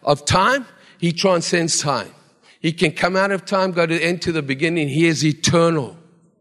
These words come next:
Pre-existent. He knew you before you were born. He chose you before the foundation of the earth, Ephesians one. He saw you and he chose you. He does not come in a linear calendar.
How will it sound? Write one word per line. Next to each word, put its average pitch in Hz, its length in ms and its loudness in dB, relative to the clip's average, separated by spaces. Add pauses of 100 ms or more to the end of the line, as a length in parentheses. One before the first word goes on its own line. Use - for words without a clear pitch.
(1000)
Pre-existent. 180 880 2
He 233 400 2 (180)
knew 190 220 2
you 233 220 2
before 208 360 2
you 214 140 0
were 196 140 4
born. 160 500 2 (280)
He 240 560 2
chose 240 440 2
you 208 80 0
before 202 380 0
the 208 80 2
foundation 202 720 0
of 190 100 0
the 185 100 -2
earth, 180 320 0
Ephesians 175 560 -2
one. 190 300 -2 (800)
He 240 140 4
saw 277 320 6
you 233 180 2
and 214 140 2
he 220 100 -4
chose 233 480 2
you. 131 200 -4 (720)
He 180 80 0
does 247 160 2
not 247 180 0
come 233 380 2
in 196 120 2
a 190 60 4
linear 196 320 2
calendar. 185 640 0